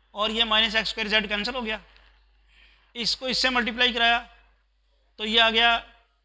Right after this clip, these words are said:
प्लस वाई स्क्वायर जेड माइनस वाई स्क्वायर जेड कैंसिल हो गया। ये दो टर्म बच गई हैं, ये बनी है एक्स वाई जेड और वो बनी है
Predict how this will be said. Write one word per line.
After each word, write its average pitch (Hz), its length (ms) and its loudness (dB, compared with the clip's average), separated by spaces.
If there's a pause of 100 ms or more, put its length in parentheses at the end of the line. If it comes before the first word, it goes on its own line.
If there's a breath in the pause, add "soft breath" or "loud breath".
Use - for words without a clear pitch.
(440)
प्लस 240 360 0
वाई 226 160 4
स्क्वायर 233 260 -2 (320)
जेड 214 200 0
माइनस 202 280 0
वाई 196 120 -2
स्क्वायर 190 220 -6
जेड 170 240 -6
कैंसिल 190 260 -6
हो 247 80 -4
गया। 214 200 -2 (380)
ये 247 180 0
दो 262 180 2
टर्म 240 200 -4
बच 190 180 0
गई 175 160 -6
हैं, 151 160 -12 (460)
ये 226 180 -2
बनी 240 280 2
है 247 300 4
एक्स 233 160 0
वाई 254 200 2
जेड 240 260 2 (420)
और 220 140 -4
वो 240 180 0
बनी 233 240 0
है 233 220 2